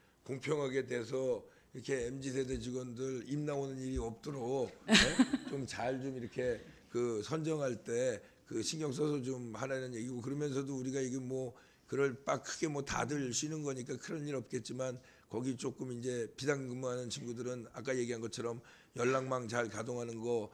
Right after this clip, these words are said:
Speaker 2: 예.
Speaker 1: 점검하고 그다음에 좀 고-, 하여튼 여기서 비상으로 근무하는 직원들은 좀 경각심을 가져야 되겠지만 근무할 때 그 당시는 나가서 쉴 때는 좀 쉬-, 쉬어야 될 거 아니에요. 그-, 그거 좀 잘하라는 맥락에서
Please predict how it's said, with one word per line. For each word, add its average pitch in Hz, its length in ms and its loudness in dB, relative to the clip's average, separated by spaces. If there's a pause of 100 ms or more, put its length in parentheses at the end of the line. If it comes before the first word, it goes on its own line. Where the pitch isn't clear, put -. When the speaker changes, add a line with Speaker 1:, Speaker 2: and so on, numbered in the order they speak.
(100)
Speaker 2:
예. 165 140 -6
Speaker 1:
점검하고 123 640 2
그다음에 113 360 -2
좀 113 300 -4 (400)
고-, 104 440 2 (360)
하여튼 117 420 -4
여기서 131 400 4
비상으로 135 600 2
근무하는 135 680 0
직원들은 127 540 -2
좀 127 120 -2
경각심을 120 520 -2
가져야 117 340 -2
되겠지만 123 380 -4
근무할 139 560 0
때 147 160 6
그 123 120 0
당시는 120 440 -2 (420)
나가서 147 320 6
쉴 160 240 4
때는 180 260 2
좀 147 280 2 (240)
쉬-, 160 200 2
쉬어야 180 300 6
될 156 140 2
거 131 160 2
아니에요. 113 340 0
그-, 117 120 -6
그거 143 220 4
좀 143 140 2
잘하라는 131 720 2
맥락에서 123 640 -2